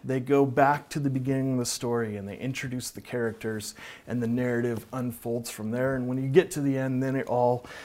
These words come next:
makes sense. It seems like it was kind of a big thing in the nineties. Um, but it's also an ancient Eastern way of telling stories as well.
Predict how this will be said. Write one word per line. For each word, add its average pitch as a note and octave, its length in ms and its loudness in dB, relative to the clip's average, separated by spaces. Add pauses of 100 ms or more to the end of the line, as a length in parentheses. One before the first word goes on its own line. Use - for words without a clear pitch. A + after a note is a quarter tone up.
(120)
makes A#2+ 320 0
sense. A2 380 -2
It F#2+ 80 -4
seems G3+ 320 8
like F3 140 8
it E3 60 6
was C#3+ 140 2
kind E3+ 180 4
of C#3+ 100 4
a A#2+ 100 4
big D#3 480 0
thing D3+ 260 4
in A#2+ 140 2
the A2+ 60 0
nineties. A#2+ 680 0 (800)
Um, F3+ 300 10
but F3+ 80 8
it's - 140 6
also B3 500 8
an D#3 240 6
ancient F#3 640 4 (100)
Eastern C#3 580 2
way G#2+ 400 -2 (240)
of A#2+ 140 -6
telling B2+ 340 0
stories A#2+ 800 -2 (260)
as A2 200 -4
well. F#2+ 400 -2